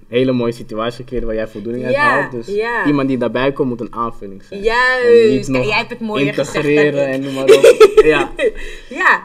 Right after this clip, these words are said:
Speaker 2: dat inderdaad.
Speaker 1: Ik vind het mooi dat je zegt, want dat is ook wel het gesprek dat ze mag hebben met een zus. Wat is voor jou een reden geweest om nu al te zeggen, hè? "Na zes maanden laten we samen wonen"?
Speaker 2: Ja.
Speaker 1: Is het puur uit liefde?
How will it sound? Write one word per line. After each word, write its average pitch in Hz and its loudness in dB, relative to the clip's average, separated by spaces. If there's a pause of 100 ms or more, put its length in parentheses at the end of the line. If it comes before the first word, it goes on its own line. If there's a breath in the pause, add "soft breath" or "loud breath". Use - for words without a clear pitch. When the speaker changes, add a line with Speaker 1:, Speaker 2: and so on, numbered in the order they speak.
(140)
Speaker 2:
dat 285 -2
inderdaad. 175 -12
Speaker 1:
Ik 196 -6
vind 139 -2
het 127 -4
mooi 117 -4
dat 113 -8
je - -18
zegt, 131 -6
want 117 -8
dat 139 -4
is 139 -12
ook 127 -6
wel 123 -2
het 123 -4
gesprek - -6
dat 120 -8
ze 123 -16
mag 110 -10
hebben 107 -2
met 110 -8
een 156 -12
zus. - -20 (320)
Wat 151 -6
is 170 -8
voor 151 -2
jou 143 2
een 127 2
reden 143 2
geweest 120 -4
om 131 -8
nu 135 -6
al 123 -4
te - -14
zeggen, 120 -10
hè? 185 -10 (140)
"Na 131 -10
zes 139 -6
maanden 139 -6
laten 135 -8
we 135 -12
samen 127 -10
wonen"? 107 -12
Speaker 2:
Ja. 247 -6
Speaker 1:
Is - -12
het 139 -16
puur 156 2
uit 127 0
liefde? 170 -6